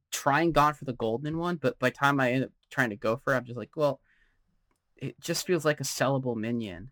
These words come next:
that I can, that, like, I don't know, at some point it's just like, there's other, there's other better things, there's more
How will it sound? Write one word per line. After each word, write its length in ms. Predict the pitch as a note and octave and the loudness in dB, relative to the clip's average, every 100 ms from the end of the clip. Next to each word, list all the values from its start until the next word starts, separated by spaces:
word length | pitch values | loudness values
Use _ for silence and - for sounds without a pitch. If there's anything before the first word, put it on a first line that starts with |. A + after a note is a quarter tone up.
| _ | _
that 100 | A#2 | -4
I 100 | G#2+ | -4
can, 360 | - A2 G2 B2 _ _ _ _ _ _ _ _ _ _ _ | -4 -8 -8 -14 _ _ _ _ _ _ _ _ _ _ _
that, 100 | A#2 A#2 | -2 0
like, 360 | A2 G2 - _ _ _ _ _ _ _ _ | 0 -2 -8 _ _ _ _ _ _ _ _
I 60 | C3 | 0
don't 80 | C#3 | 2
know, 60 | |
at 60 | A2+ | 2
some 140 | D3+ | -2
point 200 | C#3 C#3+ | 2 2
it's 120 | C3 - | 2 -2
just 180 | B2 | -2
like, 160 | A#2+ A2+ | -2 -2
there's 160 | A#2+ A#2 B2+ | -2 -2 0
other, 260 | C3+ C3 - - | 2 0 -2 -4
there's 200 | B2 A#2+ | -4 -2
other 220 | B2+ B2+ | -2 -2
better 320 | A#2 A#2 A2+ A2+ _ _ | 0 0 0 -2 _ _
things, 180 | B2+ A#2+ | -8 -6
there's 120 | A#2+ | -2
more 200 | C3 | 0